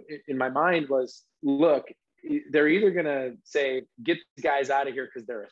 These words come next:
threat," or what they're gonna do is they're gonna, and then I guess that we're gonna be competing against them, which nobody wants that. I think it's completely unnecessary. I think that, you know, we're smart people, they're smart people, and there's, there's a way of delivering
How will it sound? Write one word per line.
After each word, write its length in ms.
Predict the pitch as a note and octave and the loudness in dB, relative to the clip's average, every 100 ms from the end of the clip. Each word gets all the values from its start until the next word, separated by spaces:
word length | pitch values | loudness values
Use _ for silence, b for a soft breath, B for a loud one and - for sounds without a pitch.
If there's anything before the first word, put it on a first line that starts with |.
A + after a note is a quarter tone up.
| - | -10
threat," 300 | C3+ G#2+ G#2 _ _ b b b _ | -8 -8 -12 _ _ b b b _
or 540 | F3 F#3 G#3+ F3+ D#3+ D3+ | -2 2 2 2 -2 -4
what 180 | D3 | -4
they're 140 | D3 C#3 | -4 -4
gonna 180 | C#3 C3 | -4 -6
do 400 | C3+ C3+ C3 C3 | -4 -4 -4 -6
is 140 | C#3 B2+ | -8 -6
they're 140 | C#3 | -4
gonna, 300 | C3 C3+ C3 - | -4 -6 -8 -6
and 100 | D#3 | -4
then 360 | F3 E3 D3 C3+ _ _ C#3 | -4 -6 -10 -12 _ _ -8
I 60 | C3 | -4
guess 240 | C#3+ C#3+ | -4 -4
that 80 | C#3 | -6
we're 120 | B2 | -6
gonna 160 | B2+ A#2+ | -6 -8
be 120 | A#2 | -8
competing 500 | - G#2+ D#3 D#3 A#2 | -10 -8 -2 -2 -2
against 360 | G2 G2+ F2+ - | -6 -10 -10 -8
them, 300 | A2 B2+ C#3 | -8 -8 -6
which 320 | D3 C#3+ - - _ - | 0 0 -2 -10 _ 0
nobody 300 | F3+ B3 D3 | 2 4 2
wants 260 | A2 G#2+ - | 0 -4 0
that. 140 | C#3+ | 2
I 120 | D3 | 2
think 180 | C#3+ E3 | 2 0
it's 140 | D3 - | -2 -4
completely 400 | D3+ - C#3+ C3+ | -6 -2 0 0
unnecessary. 680 | B2+ D3 - D3+ A#2+ G#2+ B2 | -2 -4 -6 -4 0 2 2
I 80 | |
think 240 | C3+ D3+ - | 0 -2 2
that, 220 | C#3+ C3 B B B B _ | 4 2 B B B B _
you 100 | D3 | 2
know, 300 | C3 B2+ A#2 | 4 4 0
we're 240 | A#2+ D3 D#3+ | 0 2 2
smart 380 | - E3+ D3+ D3+ | 0 0 0 0
people, 360 | D#3 D#3+ D#3 | -4 0 0
they're 220 | C3+ C#3 | 2 0
smart 380 | C#3+ - D3 C#3+ | 0 -2 -4 -2
people, 400 | C#3+ C#3+ D3 D3 | -4 -2 -2 -2
and 200 | C#3+ C3 | -2 -4
there's, 440 | C3+ C3 C3 - - - | -2 -2 -2 -6 -16 -10
there's 260 | B2 C3+ C3+ | 0 2 2
a 60 | |
way 380 | B2+ B2 E3+ G#3 | 0 2 4 4
of 180 | D#3 B2 | 4 0
delivering 680 | C#3 A#2+ E3+ G3+ E3+ C3 | -6 -4 -2 -2 -2 -4